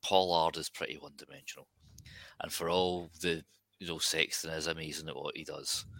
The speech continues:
But like Craig said, who has ever, like, two kick passes? And they're probably, like, two, two touches in a row that he would have had.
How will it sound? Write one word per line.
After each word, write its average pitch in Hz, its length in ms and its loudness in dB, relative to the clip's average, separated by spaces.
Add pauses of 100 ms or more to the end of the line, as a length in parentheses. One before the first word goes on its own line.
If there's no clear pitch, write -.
(760)
But 85 180 10 (340)
like 82 280 6 (100)
Craig 85 200 0
said, 76 300 0 (320)
who 101 300 6
has 90 140 4
ever, 85 180 4 (200)
like, 80 220 2
two 98 160 0
kick - 280 2
passes? 85 500 2 (400)
And 104 120 6
they're 131 120 -2 (120)
probably, 117 320 2
like, 78 160 -2 (180)
two, - 200 -6 (880)
two 113 180 -4
touches - 360 -4
in 113 80 -2
a 101 120 0
row 127 220 -2 (220)
that - 80 -2
he - 60 -4
would - 120 -2
have 131 100 2
had. 147 140 6